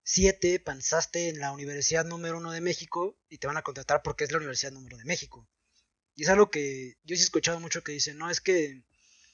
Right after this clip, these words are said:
mi papá", o sea, no mi papá, pero que alguien me ha dicho, "No, es que mi papá, todos los,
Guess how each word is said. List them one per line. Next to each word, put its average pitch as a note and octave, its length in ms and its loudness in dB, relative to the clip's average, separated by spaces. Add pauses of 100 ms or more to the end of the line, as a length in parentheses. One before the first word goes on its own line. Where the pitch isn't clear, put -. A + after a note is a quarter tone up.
(580)
mi D#3 120 -12
papá", D#3+ 400 6
o E3 60 0
sea, C#3 140 -4
no D3+ 120 -4
mi E3+ 200 -6
papá, D3+ 300 4
pero D3+ 120 -6
que - 80 2
alguien D#3+ 160 2
me D3+ 60 -8
ha - 20 -10
dicho, D#3 160 -10
"No, F3 60 -10
es - 80 0
que G#3+ 80 2
mi F#3 60 2
papá, E3+ 420 4 (240)
todos A3 220 12
los, - 480 4